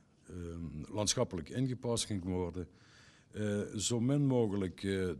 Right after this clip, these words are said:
draaiende motoren op het terrein, dus zo weinig mogelijk geluidsoverlast. En er waren met de aanliggende bewoner afspraken gemaakt over het gebruik van de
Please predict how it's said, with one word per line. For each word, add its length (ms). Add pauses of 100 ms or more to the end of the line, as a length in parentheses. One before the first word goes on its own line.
draaiende 440
motoren 600
op 160
het 100
terrein, 420
dus 320
zo 200
weinig 260
mogelijk 420
geluidsoverlast. 1040 (800)
En 260
er 120
waren 400
met 340 (140)
de 300 (220)
aanliggende 800
bewoner 520
afspraken 680
gemaakt 440
over 380
het 140
gebruik 440
van 280
de 200